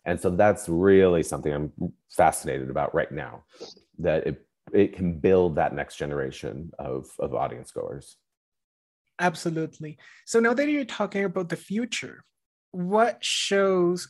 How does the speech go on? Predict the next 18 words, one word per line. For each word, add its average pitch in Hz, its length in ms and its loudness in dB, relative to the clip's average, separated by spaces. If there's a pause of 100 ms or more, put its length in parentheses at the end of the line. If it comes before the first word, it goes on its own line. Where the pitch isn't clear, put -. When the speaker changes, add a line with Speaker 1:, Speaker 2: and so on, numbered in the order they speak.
Speaker 2:
can 185 200 0
we 180 100 2
expect 180 520 -2
to 180 80 -2
be 180 180 -2
on 175 80 2
the 170 80 0
platform? 170 680 0
Can 170 160 -2
you 170 60 0
tell 175 220 2
us 180 100 -2
a 180 40 2
little 175 240 2
bit 156 100 0
about 160 320 -2
that? 226 240 -4 (1120)
Speaker 1:
Um, 156 520 8